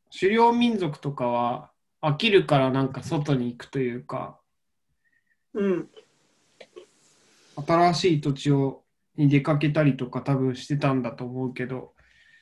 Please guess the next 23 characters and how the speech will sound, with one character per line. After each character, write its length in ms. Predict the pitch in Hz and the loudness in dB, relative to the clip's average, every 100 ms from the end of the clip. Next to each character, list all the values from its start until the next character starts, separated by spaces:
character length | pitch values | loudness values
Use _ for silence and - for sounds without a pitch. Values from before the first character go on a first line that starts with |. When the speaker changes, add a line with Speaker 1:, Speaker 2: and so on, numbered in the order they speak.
| _ _ _ | _ _ _
Speaker 1:
最 300 | - 208 202 | 0 4 4
近 200 | 220 214 | 4 4
は 140 | 214 208 | 4 2
そ 160 | 208 | 0
の、 260 | 190 185 185 | 2 4 4
Speaker 2:
う 40 | |
ん。 380 | 202 185 175 208 - _ | 2 0 -4 -12 -18 _
Speaker 1:
ボ 160 | 165 170 | -2 2
タ 220 | 220 226 | 4 4
ン 220 | 226 - _ | 0 -10 _
と 140 | 214 208 | -2 4
か 400 | 151 135 - _ - | 4 4 0 _ -2
指 220 | 180 220 | 2 6
の 140 | 233 | 6
フ 140 | 233 220 | 4 4
リ 260 | 220 220 _ | 2 0 _
ッ 120 | - | -4
ク 160 | 226 | -2
と 120 | 214 202 | -2 0
か 140 | 175 | 0
だ 240 | 123 - - | 0 -4 -4
け 100 | 160 | 0
で 380 | 147 135 127 | 2 0 -2